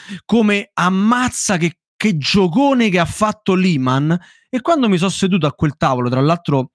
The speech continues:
circondato da amici e persone assolutamente di livello, e quindi nella condizione migliore per godermi il gioco, mi sono trovato davanti, non dico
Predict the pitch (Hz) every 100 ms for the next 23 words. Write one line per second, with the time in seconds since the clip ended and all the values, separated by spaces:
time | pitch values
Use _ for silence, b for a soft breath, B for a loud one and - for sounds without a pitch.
0 | _ - 151 - 139 143 165 147 131 127
1 | 165 147 123 - 123 - 160 127 - 127
2 | 127 139 160 139 139 143 143 117 117 147
3 | 220 _ _ _ _ _ _ _ _ -
4 | - 165 151 127 120 120 120 120 - 143
5 | 123 127 156 127 123 131 143 127 143 170
6 | 135 110 123 185 B B B B 302 240
7 | - 247 185 139 160 247 127 123 123 -
8 | 135 139 _ _ b b b - 339 302
9 | 143